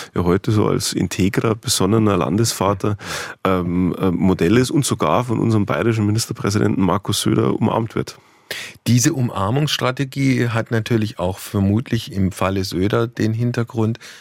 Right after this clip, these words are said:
Speaker 2: dass der sehr genau geguckt hat, was in Baden-Württemberg passiert ist,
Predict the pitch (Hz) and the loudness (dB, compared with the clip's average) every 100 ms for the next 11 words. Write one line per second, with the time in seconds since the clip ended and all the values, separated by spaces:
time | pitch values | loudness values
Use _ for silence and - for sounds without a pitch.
0 | - - 98 - 101 101 98 117 107 107 | -14 -4 -2 0 0 2 0 0 0 -2
1 | 104 - 120 - - 123 117 - - 92 | -6 -6 -6 -6 -6 -4 -4 -6 -4 -2
2 | - - 104 95 90 92 101 95 107 107 | -4 -6 -4 0 -2 -2 -4 -4 -4 -4
3 | 95 - 98 92 - 110 131 139 139 | -4 -4 -2 -2 0 0 0 -4 -6